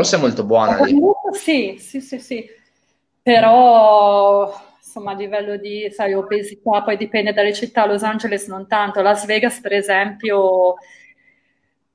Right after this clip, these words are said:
Speaker 2: il livello di obesità è molto, molto alto.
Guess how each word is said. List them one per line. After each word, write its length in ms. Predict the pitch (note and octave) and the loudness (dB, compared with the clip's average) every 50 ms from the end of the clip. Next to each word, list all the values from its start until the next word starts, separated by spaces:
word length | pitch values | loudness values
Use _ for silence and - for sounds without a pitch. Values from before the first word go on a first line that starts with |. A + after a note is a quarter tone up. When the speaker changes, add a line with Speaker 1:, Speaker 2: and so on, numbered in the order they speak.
| _ - - - - - - - | _ -20 -20 -20 -20 -20 -12 -6
Speaker 2:
il 40 | G3+ | -4
livello 260 | G3+ G3+ G#3+ G3+ G#3+ | 0 0 2 0 0
di 80 | G#3 G#3+ | 0 -2
obesità 480 | G3 G3 G#3 G3 G3+ G#3 G#3 A3 G#3 | 0 0 0 0 0 -4 -2 -2 -2
è 60 | G#3 | -2
molto, 540 | G3+ G3+ G3 G3 G3 G3 G3 G3 G3 - G#3+ | -2 -4 -6 -6 -4 -4 -4 -4 -6 -8 -10
molto 440 | F#3 F#3 F3+ F3+ F3+ F3+ - G3+ F#3 | -8 -8 -10 -10 -12 -10 -8 -6 -4
alto. 580 | F3 E3+ E3+ E3+ E3+ E3+ - _ E3 - - | -4 -2 -4 -4 -6 -8 -12 _ -14 -14 -14